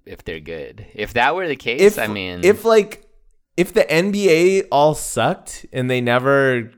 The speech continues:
Speaker 2: won anything on the international stage, but all the women were, like, way better, then, yeah, you'd
Speaker 1: Yeah,
Speaker 2: be
Speaker 1: that's
Speaker 2: like,
Speaker 1: what,
Speaker 2: yeah.
Speaker 1: that's what I'm saying.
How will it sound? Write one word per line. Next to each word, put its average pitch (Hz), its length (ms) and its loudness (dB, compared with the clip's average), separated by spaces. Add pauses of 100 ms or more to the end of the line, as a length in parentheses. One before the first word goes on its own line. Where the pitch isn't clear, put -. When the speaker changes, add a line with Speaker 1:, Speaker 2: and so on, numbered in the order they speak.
(220)
Speaker 2:
won 113 320 -2
anything 131 340 -2
on 131 140 -2
the 120 140 -6
international 117 640 -4
stage, 120 600 -4
but 127 140 -2
all 120 140 4
the 117 100 0
women 131 680 -6 (160)
were, 117 160 -4
like, 107 240 -4
way 107 220 -2
better, 110 500 -4
then, 120 600 -6 (400)
yeah, 160 220 -4
you'd 120 220 -2
Speaker 1:
Yeah, 123 40 -8
Speaker 2:
be 135 80 -2
Speaker 1:
that's 135 100 0
Speaker 2:
like, 131 100 0
Speaker 1:
what, 147 80 -8
Speaker 2:
yeah. 208 120 -6
Speaker 1:
that's 131 200 -4
what 160 120 -6
I'm 135 160 -4
saying. 95 600 -14